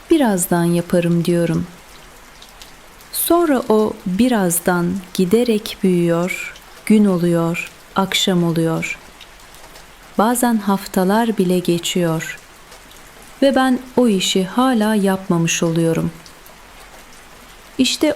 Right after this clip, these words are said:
o an geliyor o tanıdık his, suçluluk. Yine erteledim.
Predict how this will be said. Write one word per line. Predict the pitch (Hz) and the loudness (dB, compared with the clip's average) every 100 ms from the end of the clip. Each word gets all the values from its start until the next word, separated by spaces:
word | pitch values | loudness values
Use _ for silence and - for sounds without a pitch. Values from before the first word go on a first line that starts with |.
| - | 0
o | 269 320 | 2 2
an | 330 330 330 - | 2 0 -4 -4
geliyor | - 254 302 285 190 175 - - | 0 2 4 4 2 0 -8 -4
o | 226 226 - | -4 -2 -2
tanıdık | 208 202 196 214 | 0 2 2 -2
his, | - 175 - - - - - - - - - | 0 -4 -2 -8 -12 -20 -20 -20 -20 -20 -14
suçluluk. | - - 202 - 190 175 170 170 - - - - - - - - - - - - - - - - - | -8 -2 -2 0 -2 0 -2 -6 -14 -20 -20 -20 -20 -20 -20 -20 -20 -20 -20 -20 -20 -20 -20 -6 2
Yine | 214 196 | 4 4
erteledim. | 185 180 - 185 180 170 175 | 2 -2 -2 -2 -2 -2 -4